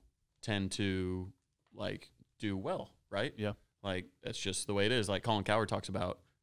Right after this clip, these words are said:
Speaker 1: "Give me the bigger guy." Like, always
Speaker 2: Mm-hmm.
Speaker 1: give me the bigger, stronger guy. 'Cause that's, like, the LeBron argument, right? Like,
Speaker 2: Yeah,
Speaker 1: LeBron
Speaker 2: but
Speaker 1: versus, like, a Steph Curry. Steph Curry, like, is, like, inspiring a whole generation of athletes that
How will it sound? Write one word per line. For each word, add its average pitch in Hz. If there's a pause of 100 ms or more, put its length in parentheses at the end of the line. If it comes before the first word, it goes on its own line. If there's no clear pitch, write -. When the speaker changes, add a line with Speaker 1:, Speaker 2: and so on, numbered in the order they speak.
Speaker 1:
"Give 120
me 123
the 110
bigger 104
guy." - (260)
Like, 110
always 127
Speaker 2:
Mm-hmm. 104
Speaker 1:
give 117
me 110
the 98
bigger, 92 (200)
stronger 95
guy. - (300)
'Cause 131
that's, 117
like, 104
the 104
LeBron 92
argument, 104
right? 90
Like, 98 (140)
Speaker 2:
Yeah, 110
Speaker 1:
LeBron 120
Speaker 2:
but 110
Speaker 1:
versus, 113
like, 110
a 95
Steph 107
Curry. 101
Steph 104
Curry, 101
like, 90
is, 101 (880)
like, 98
inspiring 101
a 92
whole 104
generation 95
of 98
athletes 110 (420)
that 101